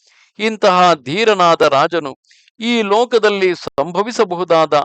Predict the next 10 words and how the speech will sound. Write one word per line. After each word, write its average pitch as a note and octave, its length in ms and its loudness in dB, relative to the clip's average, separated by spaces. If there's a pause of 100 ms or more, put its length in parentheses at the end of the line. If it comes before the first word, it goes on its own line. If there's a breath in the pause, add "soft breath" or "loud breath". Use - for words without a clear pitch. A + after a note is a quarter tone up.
(120)
ಅಶುಭಗಳೆಲ್ಲವನ್ನೂ D3+ 1160 0
ದಾಟಿ C3+ 360 -2 (600 soft breath)
ಕೊನೆಗೆ G#3+ 500 2
ಸೂರ್ಯ A3+ 460 -2 (100)
ತೇಜಸ್ಸುಳ್ಳ F3 640 -2
ವಿಮಾನದಿಂದ D#3 800 -2 (420)
ಇಂದ್ರಲೋಕಕ್ಕೆ F#3+ 960 -4
ಹೋಗಿ D3 460 -8 (360 soft breath)
ಅಲ್ಲಿ G3+ 380 0
ದೇವೇಂದ್ರನೊಡಗೂಡಿ F#3+ 1200 0